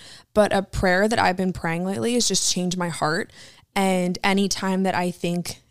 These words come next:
you know, "Oh, maybe, <laughs> maybe I should call him," <laughs> I'm like, "No, like, Lord, change my heart." Like, I, I know that I'm worthy of better things to happen to me. I'm worthy of good things in my life.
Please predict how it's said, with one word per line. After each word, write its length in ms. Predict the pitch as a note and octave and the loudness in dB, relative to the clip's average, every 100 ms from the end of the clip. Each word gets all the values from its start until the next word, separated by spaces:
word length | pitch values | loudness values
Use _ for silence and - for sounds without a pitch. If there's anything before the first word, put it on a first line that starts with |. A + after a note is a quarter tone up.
| - | -8
you 100 | F#3+ | -4
know, 200 | F3 E3 | -2 -2
"Oh, 180 | A#3 B3 | 2 4
maybe, 460 | A#3 A3 A3+ A#3 G#3 A3+ | 4 4 2 0 -4 -8
<laughs> 80 | A#3+ | -4
maybe 220 | A3 B3+ | -2 -2
I 80 | F#4 | -4
should 320 | - - G3 - | -2 -2 -2 -4
call 240 | A3+ - | -8 -2
him," 80 | - D#5 C#5 B4+ | 2 2 0 -4
<laughs> 260 | C5 A#4+ | -2 0
I'm 140 | D4 D#4+ | 4 4
like, 200 | E4+ F4 E4 D4+ C#4+ | 4 2 -6 -10 -4
"No, 140 | C#4 A4+ | 2 4
like, 280 | C4 A3+ A3+ - - | 6 2 -2 -10 -6
Lord, 240 | A3 C#4+ | 0 2
change 280 | A#3 A#3 B3+ | 2 2 0
my 120 | E4 | 0
heart." 400 | C4 F#3 A#3+ - - | 2 2 2 0 2
Like, 180 | G#3 G#3 | 2 2
I, 480 | - G#3 G3+ A3+ B3 - - - - _ | 0 4 4 4 2 -4 -20 -20 -20 _
I 260 | - G3+ A3+ | 2 4 6
know 480 | A3+ G3+ F#3+ G3+ G#3+ | 8 8 6 6 6
that 180 | G#3+ G#3+ | 4 2
I'm 440 | G3+ G3+ G3 G#3 _ | 2 2 2 -2 _
worthy 720 | - F#3 F#3 F#3 F#3+ G#3+ G#3+ - | -6 0 2 4 2 2 0 0
of 600 | G3 F#3 F#3 F#3 F3+ - - - | 2 2 2 0 -2 -6 -14 -12
better 400 | F3 F3 E3+ F#3+ | 0 2 2 0
things 340 | G3 F#3 - | 0 -2 -2
to 80 | F#3+ | -2
happen 420 | - F3+ F3+ G#3 | -4 -4 0 2
to 120 | G#3+ B3+ | 2 2
me. 300 | C4+ D#4 D#4+ - - - | 2 2 -2 -10 -14 0
I'm 280 | G#3 G#3 F#3+ | 2 4 4
worthy 480 | F3+ F#3+ G3 G3+ - | 2 2 2 0 0
of 440 | F#3 F3+ F3 - F3+ | 0 0 -2 -8 -4
good 240 | F#3 F#3 | -2 0
things 240 | G3+ G3 F#3+ | 0 0 0
in 100 | F#3+ | 0
my 160 | F#3 | 0
life. 560 | E3+ E3+ F3 C4 - | -2 -2 -2 -4 -6